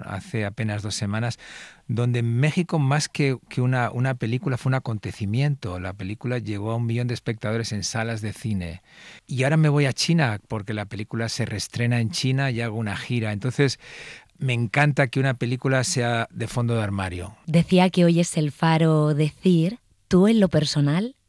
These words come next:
Speaker 2: prefieres decir, callar,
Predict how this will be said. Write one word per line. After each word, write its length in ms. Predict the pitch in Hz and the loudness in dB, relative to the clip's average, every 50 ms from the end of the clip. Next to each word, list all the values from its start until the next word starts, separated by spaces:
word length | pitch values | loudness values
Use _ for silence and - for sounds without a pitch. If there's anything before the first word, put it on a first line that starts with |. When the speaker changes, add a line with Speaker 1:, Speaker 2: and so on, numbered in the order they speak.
| _ _ | _ _
Speaker 2:
prefieres 840 | - 160 151 - - 165 160 160 170 175 165 151 - - - - - _ _ | -2 -2 -2 -2 0 0 2 2 4 2 2 0 -2 -6 -8 -10 -10 _ _
decir, 640 | - 139 143 151 139 - _ - 151 143 156 175 - - _ _ _ _ _ _ | -6 -2 0 0 0 -2 _ -2 0 0 0 0 -2 -6 _ _ _ _ _ _
callar, 560 | - 160 143 143 139 143 143 151 160 175 190 | -6 -4 -2 0 0 0 2 2 0 0 -2